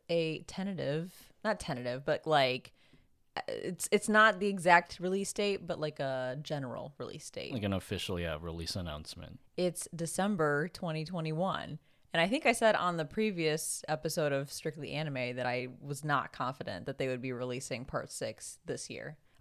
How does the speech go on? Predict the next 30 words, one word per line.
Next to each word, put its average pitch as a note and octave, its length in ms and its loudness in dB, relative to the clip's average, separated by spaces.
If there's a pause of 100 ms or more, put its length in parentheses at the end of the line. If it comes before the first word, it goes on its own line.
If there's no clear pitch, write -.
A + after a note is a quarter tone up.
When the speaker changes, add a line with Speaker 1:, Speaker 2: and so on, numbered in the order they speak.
Speaker 1:
I F3 100 8
was E3+ 180 4
like, E3 220 6
"It's F3+ 240 2
gonna G3 220 8
be F3 100 6
twenty E3 240 0
twenty-two C#3+ 640 -4
before D3+ 220 -2
we C3+ 100 0
get B2+ 200 -2
Part B2+ 240 -4
Six." - 400 -6
And C#3+ 560 -4
shit, G3 380 0 (260)
I D3 120 -2
was D3 200 -2
wrong. D3+ 440 -4
And F3 140 0
I'm F3+ 100 4
kinda G#3 200 6
glad G3+ 240 8
I'm C#3 160 2
wrong. C3+ 380 2
<laughs> - 80 -4
Speaker 2:
I C#3+ 80 8
mean, C#3 140 8 (160)
technically, C3 960 8 (280)
it A#2 140 2
would G2+ 800 0